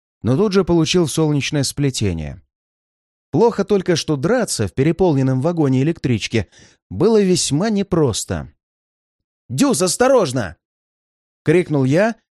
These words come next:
и друг успел увернуться. А потом кто-то рванул стоп-кран. Электричка дернулась,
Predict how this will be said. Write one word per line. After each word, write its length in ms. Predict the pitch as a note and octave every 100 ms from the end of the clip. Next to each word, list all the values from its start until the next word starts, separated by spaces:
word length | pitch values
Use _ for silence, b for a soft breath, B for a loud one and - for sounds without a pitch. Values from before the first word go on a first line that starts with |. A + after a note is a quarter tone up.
| _
и 80 | C3
друг 260 | D3+ A#3 G#3
успел 360 | - E3+ E3
увернуться. 720 | D#3 C#3+ C#3 A2 - - B1+ - _ _ _ _ _
А 200 | A2 F3+
потом 500 | A#3 A#3+ A3 D#3+ F#3
кто-то 400 | F#3 - C#3+ D#3+
рванул 400 | E3+ E3+ C#3 A2+
стоп-кран. 800 | B2 - A#2 - A2 F2 D2 C2+ - _ _ _ _ _ _ _ -
Электричка 580 | A#2+ C#3+ G#3+ A3+ - G3
дернулась, 720 | C#3+ C#3+ C3+ C#3 F3 F#3+ -